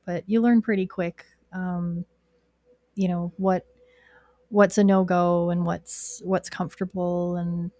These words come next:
and like you said, it's about communication. Like, you can have disagreements, but it's how you communicate and work through those disagreements that,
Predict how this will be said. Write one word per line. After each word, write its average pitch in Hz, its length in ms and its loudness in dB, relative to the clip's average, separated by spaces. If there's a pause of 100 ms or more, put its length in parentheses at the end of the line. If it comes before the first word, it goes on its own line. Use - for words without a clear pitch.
(180)
and 202 140 2
like 208 200 2
you 208 80 2
said, 170 240 -2
it's - 140 -4
about 247 180 2
communication. 180 760 0
Like, 165 200 -6
you 190 60 -4
can 196 100 -2
have 196 200 -2
disagreements, 190 680 -6
but 170 220 -6
it's 190 120 -6
how 190 140 -4
you 185 140 -2
communicate 175 500 -4
and 170 80 -6
work 156 160 -10
through - 160 -10
those 175 180 -4
disagreements 240 680 -2
that, 175 220 -4